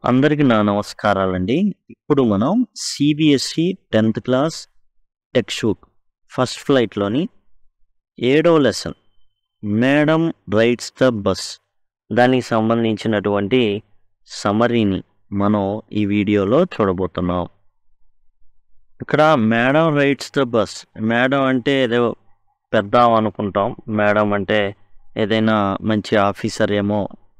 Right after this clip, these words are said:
ఆ, లేడీ ఆఫీసర్ ఏమో అని జనరల్గా అనుకుంటాం. అయితే ఇక్కడ మేడం అనే ఆమె ఎవరు అంటే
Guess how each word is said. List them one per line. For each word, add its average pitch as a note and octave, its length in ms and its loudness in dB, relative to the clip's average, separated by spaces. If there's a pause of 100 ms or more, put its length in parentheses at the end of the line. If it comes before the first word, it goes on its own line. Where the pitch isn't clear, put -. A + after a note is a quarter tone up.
ఆ, G2+ 240 -4 (100)
లేడీ A2 340 2
ఆఫీసర్ G2 440 -2
ఏమో G2+ 340 -2 (140)
అని D#3+ 180 -2
జనరల్గా B2+ 500 2
అనుకుంటాం. G2 420 -4 (600)
అయితే D3+ 380 4
ఇక్కడ D3+ 460 0 (180)
మేడం C#3 580 2 (480)
అనే A#2 280 0
ఆమె A2 260 0
ఎవరు A2 360 0
అంటే G#2+ 540 0